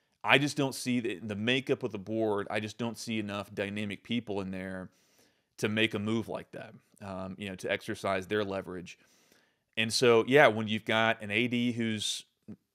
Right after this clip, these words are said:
who's unfireable, you've got a head football coach who, at least for the time being, is unfireable. Um, a four and eight record.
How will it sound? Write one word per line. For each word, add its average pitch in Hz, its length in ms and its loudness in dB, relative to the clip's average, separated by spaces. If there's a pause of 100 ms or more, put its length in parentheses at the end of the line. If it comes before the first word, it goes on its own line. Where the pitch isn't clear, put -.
who's 107 200 -4
unfireable, 101 920 0
you've 104 260 -8
got 101 380 -6
a 92 40 -8
head 113 280 0
football 117 300 2
coach 101 520 -4
who, 107 140 -2
at 95 80 -4
least 110 220 -4
for 113 80 -8
the 92 60 -8
time 101 300 -6
being, 117 240 -2
is 107 100 -8
unfireable. 92 680 -8 (760)
Um, 95 500 -6 (180)
a 113 60 -10
four 123 260 2
and 127 80 4
eight 123 120 2
record. 104 540 2